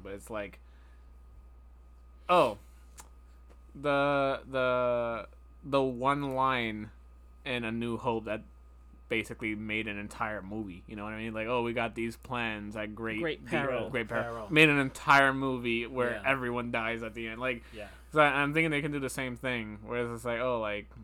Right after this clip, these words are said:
Speaker 1: you know, um, you know, like, oh, you, you served my father well during the Clone War, Wars
Speaker 3: Help
Speaker 1: or
Speaker 3: me,
Speaker 1: whatever."
Speaker 3: Obi-Wan, you're my only
Speaker 1: Oh,
Speaker 3: hope.
Speaker 1: yeah.
Speaker 3: And then that becomes a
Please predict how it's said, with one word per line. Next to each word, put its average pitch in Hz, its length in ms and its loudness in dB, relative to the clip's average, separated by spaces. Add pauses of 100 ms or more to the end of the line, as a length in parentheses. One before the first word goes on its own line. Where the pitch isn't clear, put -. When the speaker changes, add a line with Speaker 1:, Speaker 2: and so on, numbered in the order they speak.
(280)
Speaker 1:
you 113 160 -10
know, 104 120 -8
um, 101 260 -10 (1120)
you 135 180 -2
know, 117 300 -2
like, 120 200 0
oh, 120 160 0
you, 120 180 -2
you 123 180 -4
served 123 240 -2
my 120 100 -4
father 120 320 -2
well 113 200 -2
during 113 280 -8
the 110 60 -12
Clone 113 480 -10
War, 120 120 -8 (140)
Wars 117 160 -8
Speaker 3:
Help 117 220 -2
Speaker 1:
or 117 80 0
Speaker 3:
me, 117 60 0
Speaker 1:
whatever." 113 240 -2
Speaker 3:
Obi-Wan, 113 320 -4
you're 110 100 -6
my 107 120 -6
only 113 200 -6
Speaker 1:
Oh, 107 140 -8
Speaker 3:
hope. 113 80 -4
Speaker 1:
yeah. 117 260 -6
Speaker 3:
And 110 120 -6
then 104 140 -4
that 104 160 -6
becomes 104 300 -10
a 101 120 -12